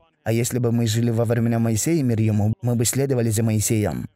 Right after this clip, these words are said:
А если бы мы жили во времена Иисуса, мир ему, мы бы следовали за Иисусом. Но сейчас время пророка Мухаммеда, последнего пророка, мир ему и благословение Аллаха.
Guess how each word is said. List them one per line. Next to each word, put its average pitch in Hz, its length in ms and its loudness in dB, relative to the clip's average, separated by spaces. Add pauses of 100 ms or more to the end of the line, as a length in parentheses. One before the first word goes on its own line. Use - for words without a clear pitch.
А 110 120 -2
если 113 280 0
бы 117 160 0
мы 117 140 0
жили 117 220 0
во 113 120 0
времена 113 380 0
Иисуса, 139 360 0
мир 113 140 2
ему, 104 460 0 (160)
мы 120 140 0
бы 117 100 0
следовали 123 480 0
за 104 100 0
Иисусом. 101 720 0 (280)
Но 107 200 2
сейчас 127 420 0
время 117 320 0
пророка 113 440 -2
Мухаммеда, 110 540 0
последнего 117 580 0
пророка, 110 760 -2
мир 117 180 2
ему 107 260 2
и 107 60 0
благословение 107 580 0
Аллаха. 98 420 0